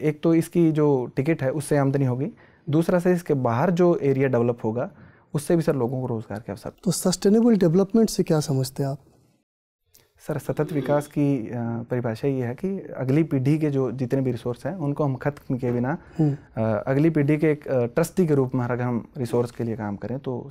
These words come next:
Speaker 1: सतत विकास है सर।
Speaker 2: तो स्टैच्यू ऑफ यूनिटी के बारे में कहा जाता है जो सस्टेनेबल डिज़ाइन नहीं है, कुछ पता है आपको?
Speaker 1: हाँ, सॉरी सर, इसके बारे में तो
Speaker 2: नहीं पता है।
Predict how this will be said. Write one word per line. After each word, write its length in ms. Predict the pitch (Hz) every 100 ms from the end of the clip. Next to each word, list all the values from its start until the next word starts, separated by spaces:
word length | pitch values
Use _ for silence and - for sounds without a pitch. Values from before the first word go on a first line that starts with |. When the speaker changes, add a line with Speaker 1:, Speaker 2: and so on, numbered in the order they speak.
| -
Speaker 1:
सतत 240 | 117 113
विकास 320 | - - - -
है 60 |
सर। 160 | - _ -
Speaker 2:
तो 380 | 185 175 160
स्टैच्यू 460 | 165 - 175 - 220
ऑफ 160 | 196 175
यूनिटी 340 | 170 180 190
के 120 | 190
बारे 240 | 165 160 165
में 140 | 165
कहा 240 | 160 147
जाता 380 | 160 139 - 131
है 140 | 135 165 _ _ _ _ _ -
जो 260 | 147 156 151
सस्टेनेबल 720 | - 170 - 180 175 180 202
डिज़ाइन 420 | 151 160 160 170
नहीं 340 | 160 147 147 139
है, 180 | 110 - _ _ _ _
कुछ 140 | 139
पता 240 | - - 185
है 160 | 202
आपको? 300 | 131 - 147 - _ -
Speaker 1:
हाँ, 320 | 131 131 - _ -
सॉरी 160 | 127
सर, 180 | 123 127
इसके 240 | 123 -
बारे 160 | 135 131
में 100 | 139
तो 260 | - - 156
Speaker 2:
नहीं 140 | 147
पता 300 | 139 131
है। 60 | 139